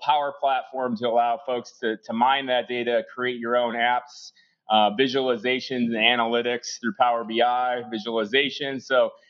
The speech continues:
really just a whole suite of capabilities there, uh, that, um, you know, leveraging all the cloud technology has really changed the game for, for folks, um, you know, leveraging,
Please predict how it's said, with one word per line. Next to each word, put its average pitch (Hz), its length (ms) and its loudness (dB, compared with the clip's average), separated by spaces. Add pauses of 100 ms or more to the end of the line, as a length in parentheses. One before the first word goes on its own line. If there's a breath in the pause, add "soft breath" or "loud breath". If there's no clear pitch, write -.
(140 soft breath)
really 214 220 2
just 156 160 -4
a 135 60 4
whole 156 280 -2
suite 147 380 -2
of 117 160 -2
capabilities 139 840 0
there, 151 500 -2
uh, 120 200 2
that, 113 260 -2 (440 soft breath)
um, 107 500 2
you 113 180 -2
know, 107 200 -2
leveraging 123 460 -2
all 117 140 2
the 110 80 -6
cloud 120 360 0
technology 113 640 -2
has 104 120 -8
really 117 220 -2
changed 113 400 -8
the 110 80 -10
game 107 440 -4
for, 101 400 0
for 104 220 -10
folks, - 480 -2 (220)
um, 98 480 2
you 117 100 -10
know, 101 220 2
leveraging, 107 600 -2